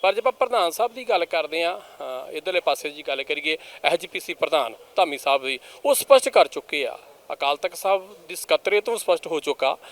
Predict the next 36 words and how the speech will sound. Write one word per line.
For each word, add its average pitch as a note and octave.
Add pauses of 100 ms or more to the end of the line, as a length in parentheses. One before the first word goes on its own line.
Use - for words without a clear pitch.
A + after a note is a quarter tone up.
(140)
ਕਿ F#3+
ਇਹਦੇ G3
ਵਿੱਚ A3+
ਰਾਜਨੀਤੀ D#3
ਹੋ B2+
ਰਹੀ B2+
ਆ। A2+ (260)
ਪਰ F#3+
ਹੁਣੇ A#3
ਇੰਦਰਬੀਰ F#3
ਸਿੰਘ F3
ਨਿੱਜਰ, D3+
ਜਿਹੜੇ F#3
ਕਿ A3+
ਇਸ F#3
ਟਾਈਮ G3
ਦੇ F#3+
ਉੱਤੇ G#3 (280)
ਸਿਰਮੌਰ F3+
ਸੰਸਥਾ E3
ਚੀਫ G#3+
ਖਾਲਸਾ G3
ਦੀਵਾਨ E3+
ਦੇ F#3+
ਪ੍ਰਧਾਨ F#3
ਵੀ G3+
ਆ G#3 (640)
ਤੇ A3+
ਮੰਤਰੀ A#3
ਮੰਡਲ A3+
ਦੇ G#3+
ਵਿੱਚ G3+
ਮੰਤਰੀ G#3
ਸਾਹਿਬਾਨ D#3+
ਆ, C3+
ਉਹ, A#2